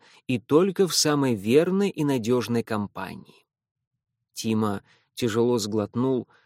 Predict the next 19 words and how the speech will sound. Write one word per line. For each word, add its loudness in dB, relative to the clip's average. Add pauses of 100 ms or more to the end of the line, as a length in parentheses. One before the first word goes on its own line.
(240)
и -4
переглянулся -2
со -6
своими -2
друзьями. -4 (640)
Патрик -4 (300)
сделался -2
каким-то -4
зелёным -2 (320)
и, -2
кажется, 0
теперь 0
сдерживал 0
не 0
обед, 0 (320)
а -6
слёзы. -4 (800)
«Они -4
что, -8